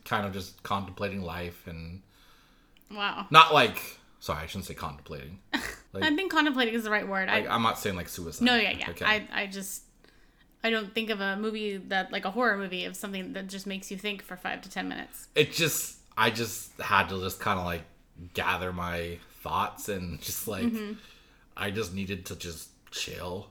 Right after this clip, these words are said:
Speaker 2: Uh-huh.
Speaker 1: for a second
Speaker 2: Okay.
Speaker 1: before I just kinda, like, went on with the rest of my night.
Speaker 2: Got it.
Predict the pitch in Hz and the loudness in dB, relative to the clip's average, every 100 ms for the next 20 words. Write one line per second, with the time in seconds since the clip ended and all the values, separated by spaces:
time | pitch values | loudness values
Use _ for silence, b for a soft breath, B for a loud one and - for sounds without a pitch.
0 | - - 240 220 202 113 113 123 120 120 | -20 -6 -2 -2 -2 0 0 0 0 2
1 | 123 123 - 220 104 101 98 95 110 95 | 0 -2 -6 -6 -4 -4 -6 -4 -2 0
2 | 107 92 101 - 101 92 92 92 82 - | 0 0 -4 -6 -4 -4 -4 -6 -10 -8
3 | 98 85 87 92 92 - 80 90 - 87 | -8 -6 -8 -8 -10 -10 -8 -8 -8 -8
4 | 87 87 101 110 226 214 202 196 | -6 -4 -4 -4 -2 0 2 0